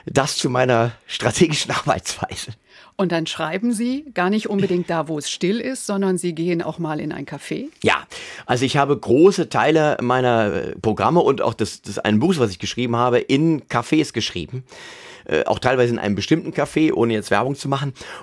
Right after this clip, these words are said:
Speaker 1: Und, äh, ich mag das. Also wenn einfach Bewegung da ist, wenn die Leute sich unterhalten, wenn ich auch mal was mitkriege. Und ich kann auch tatsächlich in einem Raum voll plappernder Menschen sitzen und das völlig ausblenden. Also auch so Schreiben im Zug oder sowas fällt mir überhaupt nicht schwer.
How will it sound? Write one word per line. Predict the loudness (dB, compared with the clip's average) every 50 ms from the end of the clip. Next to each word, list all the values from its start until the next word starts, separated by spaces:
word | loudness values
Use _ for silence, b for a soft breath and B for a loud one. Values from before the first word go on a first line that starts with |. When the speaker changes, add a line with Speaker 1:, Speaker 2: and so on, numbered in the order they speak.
| B _
Speaker 1:
Und, | 4 4 4 4 0 -2 2
äh, | 6 8 8 8
ich | 6 4 0 -6 -6 -2
mag | 0 2 2 2 0 0
das. | -2 -4 -4 -2 -4
Also | -4 -4 -2 0
wenn | 0 0
einfach | 0 -2 -4 -4 -6
Bewegung | -6 -6 0 2 4 4 6 6 4 4
da | 4 4 2 2
ist, | 2 0 0 0 -2 -6 -10 -8 -6
wenn | -6 -4 -2 -2 -2 0 0
die | 0 -2 0
Leute | 0 2 2 2 2 0 -2
sich | -4 -6 -6 -6
unterhalten, | -4 -2 0 0 0 2 0 0 0 0 0 0 2 2 2
wenn | 2 0 0
ich | -2 -4
auch | -4 -4
mal | -2 -2
was | -2 -2 -2 -2
mitkriege. | -4 -4 -4 -2 0 2 2 2 2 0 B B B B B B
Und | 0 0 0 0
ich | -2 -6 -4
kann | -2 -2 0 0
auch | 0 0
tatsächlich | 0 -2 -4 0 0 0 0 0 -2 -4 -2 -2 -2
in | 0 0
einem | 0 0 0 0
Raum | 2 2 2 2 2 0 -2
voll | -2 0 2 2 2 2
plappernder | 0 -2 -2 0 0 0 0 -2 -4 -4 -6
Menschen | -4 -4 -4 -6 -6 -6 -4
sitzen | -2 -2 -2 -2 -2 -2 -2 -2 B B B B
und | 0 0 0 2
das | 0 -2 -4
völlig | -8 -10 -2 0 0 0 2 0 -2
ausblenden. | -2 -4 -4 -4 -6 -6 -6 -6 -8 -12 -18 -20 _ B B B B B B B B B
Also | -2 0 2 2
auch | 2 2 0
so | -2 -4
Schreiben | -6 -4 -2 0 2 2 2 2 2 2
im | 0 0
Zug | 0 0 2 2 2 2
oder | 0 0 0 0 0
sowas | 0 0 -2 -2
fällt | 0 0 -2 0 0
mir | 0 0
überhaupt | 2 2 2 2 2 0 -4 -6
nicht | -8 -6
schwer. | -6 -6 -6 -8 -8 -12